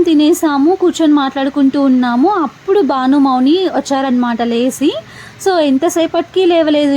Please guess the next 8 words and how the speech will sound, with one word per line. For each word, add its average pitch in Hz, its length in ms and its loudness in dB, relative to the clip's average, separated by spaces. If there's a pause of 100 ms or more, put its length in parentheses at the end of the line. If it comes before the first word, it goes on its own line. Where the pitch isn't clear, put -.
ఎంత 269 120 0
లేపినా 285 400 0
లేవలేదు 269 540 0
వాళ్ళు. 240 400 -2 (500)
ఇంకా 311 260 2 (120)
అలా 269 160 -2 (160)
తింటూ 294 300 2
ఉన్నప్పుడు 294 520 0